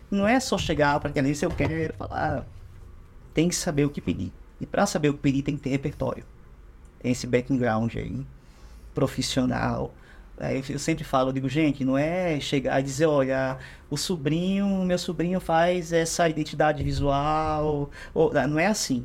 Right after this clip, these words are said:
Eu acho que a inteligência artificial também, Léo, veio pra dar uma varrida nos profissionais imediatistas, é, é, é, previsíveis. Eu acho que vai dar essa varrida porque exige de um,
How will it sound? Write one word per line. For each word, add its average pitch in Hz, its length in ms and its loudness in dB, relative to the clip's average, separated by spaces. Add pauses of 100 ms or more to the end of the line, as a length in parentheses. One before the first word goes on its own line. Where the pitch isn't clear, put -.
Eu 139 120 0
acho 147 140 0
que 156 60 -2
a 151 40 -4
inteligência 147 400 0
artificial 139 360 -2
também, 139 300 0
Léo, 135 160 4
veio 143 280 0
pra 135 120 -2
dar 135 100 2
uma 139 100 -2
varrida 143 420 0
nos 151 320 -2 (280)
profissionais 127 800 0
imediatistas, 151 1080 -2 (340)
é, 143 80 2 (180)
é, 139 180 -2
é, 127 440 0 (240)
previsíveis. 156 840 0
Eu 143 140 2
acho 135 220 0
que 135 380 0 (200)
vai 143 140 4
dar 139 100 -2
essa 131 180 -4
varrida 127 340 2
porque 156 220 -4
exige 151 500 0
de 139 100 0
um, 139 180 0